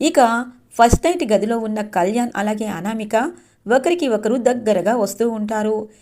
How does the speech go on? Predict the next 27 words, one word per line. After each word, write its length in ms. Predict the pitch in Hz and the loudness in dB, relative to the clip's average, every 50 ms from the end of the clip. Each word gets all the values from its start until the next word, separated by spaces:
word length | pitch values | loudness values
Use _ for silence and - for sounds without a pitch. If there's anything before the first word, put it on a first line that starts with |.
| _ _ | _ _
ఇంతలో 420 | - 247 302 339 - 254 208 202 226 | -4 -2 -2 0 0 0 0 0 0
ఫోన్ 320 | 240 - - 185 202 214 | -2 -2 -4 -4 -4 -4
వస్తుంది. 640 | 214 220 214 214 - 214 208 208 220 214 208 208 - - _ _ _ - | -4 -6 -6 -6 -6 -4 -4 -2 -2 -2 -4 -6 -8 -12 _ _ _ -2
అది 180 | 254 277 262 220 | 0 0 0 0
అప్పు 380 | - 151 165 - - - 294 | -2 -2 -4 -4 -2 -2 -2
ఫోనే 320 | 294 294 247 240 240 233 240 | -2 0 -2 -2 -2 -2 -2
అవడంతో 640 | 220 202 202 214 214 196 196 196 202 226 302 - - _ _ _ - | -2 -2 -2 -2 -4 -2 -2 0 0 0 -2 -4 -8 _ _ _ 2
ఒక్కసారిగా 600 | 226 262 254 339 349 349 311 254 214 208 208 220 | 2 2 2 0 -2 0 -2 -2 -2 -2 -2 -2
ఉలిక్కి 320 | 220 202 208 214 214 - | -2 -4 -4 -6 -6 -8
పడుతుంది 420 | 226 220 202 196 - 196 196 226 240 | -6 -4 -6 -6 -6 -6 -6 -4 -4
అనామిక. 640 | 214 202 202 220 233 233 214 214 233 226 220 196 214 - _ _ _ _ _ _ _ 214 | -4 -4 -4 -6 -6 -6 -2 -2 -2 -2 -2 -4 -10 -14 _ _ _ _ _ _ _ 0
ఈ 140 | 233 277 254 | 0 0 0
టైంలో 580 | - 202 185 190 196 196 190 214 277 339 - - - _ _ _ _ _ | 0 -2 -2 -2 -2 0 2 2 2 0 -2 -6 -16 _ _ _ _ _
అప్పు 300 | 220 233 240 247 - 349 | 4 4 4 6 4 4
ఎందుకు 320 | 339 302 254 240 247 - 240 | 4 4 4 0 -2 -8 -6
ఫోన్ 240 | - 196 196 233 247 262 | -4 -2 -2 -2 -2 -2
చేసింది 440 | 240 240 240 220 220 226 220 - - | -2 -2 -2 -4 -4 -4 -4 -4 -4
అని 100 | 202 233 | -4 -4
అడుగుతుంది. 580 | 226 220 208 214 220 214 220 220 214 208 - - _ _ _ _ _ _ _ _ - | -4 -4 -6 -6 -4 -4 -2 -2 -4 -4 -8 -12 _ _ _ _ _ _ _ _ -2
"ఏమో, 360 | 185 208 233 240 233 214 - - _ _ _ _ _ - | 2 4 4 4 2 0 -4 -8 _ _ _ _ _ -4
ఏమో 240 | 208 294 370 415 392 | -2 0 0 0 -2
అనామిక, 500 | 302 220 196 208 208 208 208 214 208 214 220 - _ _ _ _ _ - | -4 -4 -2 -2 -4 0 2 2 2 0 -2 -6 _ _ _ _ _ 2
ఏదో 180 | 208 214 214 269 | 2 4 4 2
ఖచ్చితంగా 520 | 269 - 220 214 - - - 226 226 247 | 0 0 0 2 2 2 0 0 -2 -2
అవసరమే 380 | 240 214 208 214 233 233 226 226 | -2 -2 -2 -2 -4 -2 -2 -2
అయి 140 | 226 208 | -2 -2
ఉంటుంది" 460 | 214 208 214 214 208 220 214 214 - | -2 -4 -4 -2 -2 -2 -4 -4 -8